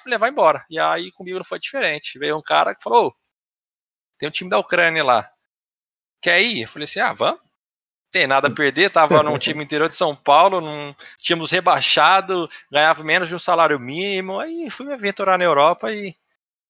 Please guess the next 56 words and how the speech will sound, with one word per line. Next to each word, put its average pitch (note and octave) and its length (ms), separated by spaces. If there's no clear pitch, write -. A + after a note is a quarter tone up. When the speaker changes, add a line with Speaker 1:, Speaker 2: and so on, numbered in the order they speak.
Speaker 1:
e D3+ 60
deu D#3+ 160
no E3+ 60
que - 120
deu. C3 300
Oito D#3 320
anos, D3+ 300
quase D3 300
nove C3+ 260
anos C3 180
de B2+ 60
Europa. G#2+ 460
Speaker 2:
E G3 100
esse, F3+ 440
esse C3+ 280
comecinho C#3 500
de B2+ 120
carreira B2 340
na B2 80
Europa, A#2 400
no A#2 80
time A2+ 220
da A2 100
Ucrânia, A#2 580
é, A#2 640
que D3 100
que C#3+ 80
você D#3 260
consegue C#3 400
se - 140
lembrar A#2+ 380
de A#2 100
lá A#2 140
de A#2 120
trás? B2+ 520
A B2+ 80
receptividade, C3+ 920
acredito C3+ 440
que - 80
não D3 140
tenha D#3 240
sido C#3+ 260
das C3 200
melhores, C3 520
porque - 280
a B2 120
fama B2 340
deles A#2+ 240
não B2+ 80
é A#2+ 60
muito B2 260
boa B2 240
em - 20
relação A#2+ 440
a A#2 100
isso. C#3+ 340